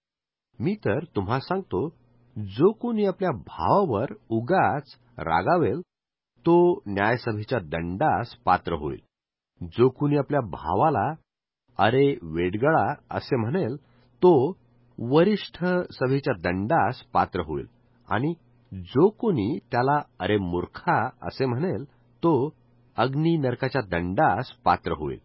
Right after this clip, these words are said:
यास्तव तू आपले दान अर्पिण्यास वेदीजवळ आणीत असता,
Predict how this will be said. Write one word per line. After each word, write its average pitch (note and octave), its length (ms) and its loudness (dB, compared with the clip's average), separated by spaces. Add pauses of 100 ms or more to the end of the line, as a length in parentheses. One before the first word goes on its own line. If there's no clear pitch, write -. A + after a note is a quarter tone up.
(480)
यास्तव A2 380 -2 (420)
तू D3+ 280 -2 (440)
आपले D#3+ 300 -2
दान C3+ 480 0 (140)
अर्पिण्यास B2+ 680 -2 (100)
वेदीजवळ G#2 680 2 (120)
आणीत F#2+ 300 -2
असता, A2 420 -4